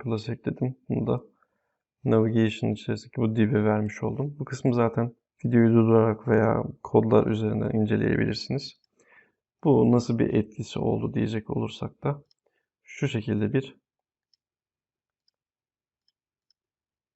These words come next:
geliştirme yapmış olduk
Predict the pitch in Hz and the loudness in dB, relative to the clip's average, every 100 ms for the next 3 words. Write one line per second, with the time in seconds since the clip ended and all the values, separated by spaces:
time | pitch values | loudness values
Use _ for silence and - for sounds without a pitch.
0 | _ _ _ _ - 120 110 - - 117 | _ _ _ _ 0 2 2 0 -6 -6
1 | 117 - 131 131 - - _ _ _ - | -4 -4 -4 -6 -8 -16 _ _ _ 0
2 | 113 107 107 - - | 4 4 2 -6 -20